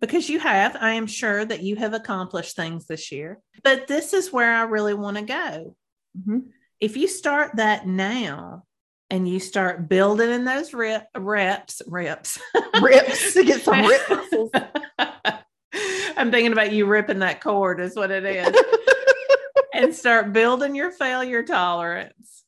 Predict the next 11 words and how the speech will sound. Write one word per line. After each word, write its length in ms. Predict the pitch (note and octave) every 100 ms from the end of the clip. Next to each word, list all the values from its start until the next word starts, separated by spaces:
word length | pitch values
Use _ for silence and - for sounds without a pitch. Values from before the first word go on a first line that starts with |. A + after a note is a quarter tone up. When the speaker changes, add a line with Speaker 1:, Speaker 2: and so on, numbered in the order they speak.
| _
Speaker 1:
Then 380 | G3+ C#4 C4+ C4
you 440 | A3+ A#3+ D4+ A#4 A#4+
are 220 | A3+ A#3+
starting 920 | A#3+ - - C4+ E4+ F4 C#4+ A3+ G#3+ G3+
the 120 | G#3+
year 500 | G#3 B3 D4 B3 -
already 600 | A3+ B3+ B3+ B3 B3 B3
having 600 | B3 A#3+ G#3+ G#3+ G3 F#3+
moved 540 | G3 G3 G3 F#3+ G3 _ -
up, 420 | G3 E3+ - -
having 460 | - G3+ F#3+ F3